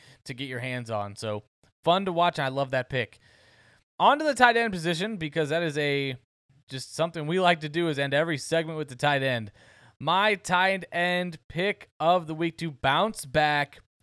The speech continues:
none other than the Manimal himself, George Kittle, tight end thirty-one last week, gets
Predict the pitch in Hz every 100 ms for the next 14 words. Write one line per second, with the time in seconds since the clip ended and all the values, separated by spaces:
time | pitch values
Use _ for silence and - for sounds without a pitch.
0 | - 143 202 185 165 139 139 135 135 107
1 | 127 135 131 131 131 127 120 123 110 131
2 | 123 - - 156 196 254 233 - - -
3 | 156 151 151 151 - _ - - 202 247
4 | - 175 180 160 - 165 175 170 139 143
5 | 143 135 135 135 139 135 - _ _ _
6 | _ 147 131 -